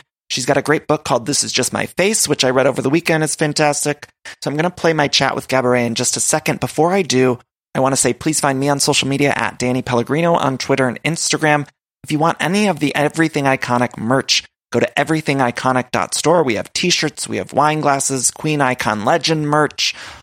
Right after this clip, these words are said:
all sorts of stuff at everything iconic dot store. Also, if you want to watch my interview with Gabourey, you can see it at youtube dot com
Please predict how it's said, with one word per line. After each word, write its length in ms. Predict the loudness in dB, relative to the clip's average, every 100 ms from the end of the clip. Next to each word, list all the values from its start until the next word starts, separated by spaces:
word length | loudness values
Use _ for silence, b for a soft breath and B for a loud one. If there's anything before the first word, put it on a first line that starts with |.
| _
all 100 | -2
sorts 280 | 2 0 0
of 80 | -2
stuff 220 | 0 0
at 100 | 0
everything 320 | 0 -2 0
iconic 440 | -2 0 -2 -2 -2
dot 240 | -4 -2
store. 500 | -4 0 2 2 0 _ _ _ _
Also, 400 | 0 2 2 2
if 200 | 2 -2
you 120 | -2 0
want 340 | 2 2 0
to 140 | -2
watch 500 | 0 0 0 0 -2
my 160 | 0 0
interview 300 | 0 0 0
with 100 | 0
Gabourey, 420 | 0 0 0 0
you 80 | -2
can 140 | -4
see 220 | -4 0 0
it 80 |
at 140 | 0 -4
youtube 520 | -2 -2 2 0 2
dot 240 | 0 0
com 380 | -2 0 2 0